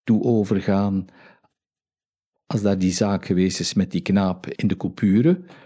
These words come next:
Dan zou daar vlugger een dossier naar Rome gestuurd zijn. Maar dan duurt dat nog een tijd, hè. Maar ja, in die periode ging men daar nog anders mee om. Men trachtte een oplossing te vinden om hem ergens te placeren.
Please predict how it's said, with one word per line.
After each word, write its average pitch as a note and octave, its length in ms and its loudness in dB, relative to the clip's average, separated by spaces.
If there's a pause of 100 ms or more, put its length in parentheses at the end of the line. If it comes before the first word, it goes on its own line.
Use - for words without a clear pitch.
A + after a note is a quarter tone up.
(200)
Dan G2+ 160 -2
zou G2 200 -2
daar F2+ 200 -6
vlugger G#2+ 400 0
een F#2+ 140 2
dossier F#2+ 400 0
naar F2+ 180 -2
Rome G2 300 0
gestuurd C3 520 0
zijn. D3 320 0 (640)
Maar G2+ 180 0
dan G2 180 0
duurt G2 220 0
dat F2+ 120 0
nog A#2 200 0
een D3+ 240 2
tijd, F2+ 300 0
hè. A#2 120 0 (1500)
Maar G2 340 -4 (600)
ja, A#2 260 -4
in A2+ 160 2
die A2+ 120 2
periode A#2 640 0 (340)
ging A#2 320 -2
men A2 100 2
daar G#2 160 2
nog G2+ 160 2
anders A2 340 0
mee G2 220 4
om. G#2 120 2
Men F#2 140 0
trachtte G#2+ 500 -2
een G2+ 140 0
oplossing A#2 520 0
te F#2+ 120 0
vinden A#2 300 2
om G#2+ 120 2
hem G2 160 2
ergens F#2+ 300 -2
te F#2+ 100 -4
placeren. C3 680 0